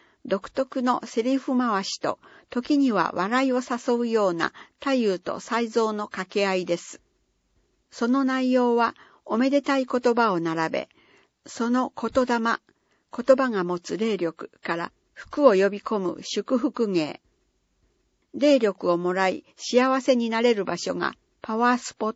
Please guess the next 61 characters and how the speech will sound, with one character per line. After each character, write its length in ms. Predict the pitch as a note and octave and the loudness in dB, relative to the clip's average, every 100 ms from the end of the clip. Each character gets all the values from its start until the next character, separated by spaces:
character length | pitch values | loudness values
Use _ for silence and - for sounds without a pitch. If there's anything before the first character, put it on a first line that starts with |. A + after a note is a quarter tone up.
| - | -4
ト 100 | F3 | -2
な 140 | D#3+ | -2
ら、 200 | D3+ - - _ _ _ - | -2 -4 -8 _ _ _ -10
三 120 | G3+ | -4
河 280 | C4+ C#4 C4+ | 2 4 4
万 260 | B3+ A3 | 2 -2
歳 280 | G3 F3+ F3+ | -2 -2 0
は 160 | D3+ - _ _ - | -2 -6 _ _ -10
パ 160 | G#3 A#3+ | -2 2
ワ 180 | C4+ | 2
ー 80 | C4+ | 2
ト 220 | - A#3 | 2 0
ー 40 | F3+ | 0
ク 220 | - - - | -8 -12 -4
と 160 | G#3+ | -4
言 200 | - F3+ | -2 -2
え 80 | F3+ | -2
る 100 | E3+ | -2
で 120 | E3 | -4
し 180 | - F3 | -4 -4
ょ 240 | A#2 G2 - | -2 -4 -8
う。 60 | _ _ _ _ _ _ _ _ _ _ _ _ | _ _ _ _ _ _ _ _ _ _ _ _
三、 420 | - A3+ A3 - _ _ _ _ _ _ | -6 -4 -4 -8 _ _ _ _ _ _
後 240 | - C#4+ C4+ | 2 6 6
世 320 | - G#3 F#3 | 4 0 0
に 180 | E3 D#3 | -2 -4
伝 340 | - A#3+ G#3 | -6 -2 -2
え 40 | G#3 | 0
て 140 | G3+ | 0
い 80 | G3 | 0
く 100 | - | -4
た 160 | E3+ | -4
め 140 | E3 D#3 | -2 -2
に。 180 | C#3+ - _ _ _ _ _ _ _ _ _ _ _ | -4 -14 _ _ _ _ _ _ _ _ _ _ _
戦 340 | - C#4+ C#4 C4 | -4 0 2 2
後 100 | C#4 | 2
に 160 | B3+ | 2
は 180 | F#3 - - _ | 0 -2 -8 _
一 240 | G#3+ - D4 | -12 -4 -2
部 120 | C4+ | 0
の 160 | G3 F#3+ | -2 -4
地 200 | C4+ A#3 | -4 -4
域 200 | - F#3+ | -4 -6
の 120 | A3 | -4
み 120 | F#3 | -2
で 180 | F3 - | -2 -2
漫 280 | G#3+ A#3 A3+ | -2 -2 0
才 200 | A#3 F#3+ | -2 0
の 120 | F#3 | -4
披 160 | G3+ | -2
露 180 | G#3 F3+ | 0 2
が 200 | E3 D#3 | 0 -4
行 240 | - - G3+ | -6 -6 -4
わ 280 | G3 F#3+ | -2 -2
れ 100 | F#3 | -2
て 140 | F#3 F3+ | -4 -4
い 80 | F3 | -2
ま 160 | F3 | -4
し 100 | - | -6
た 160 | - - | -8 -6
が、 160 | - | -6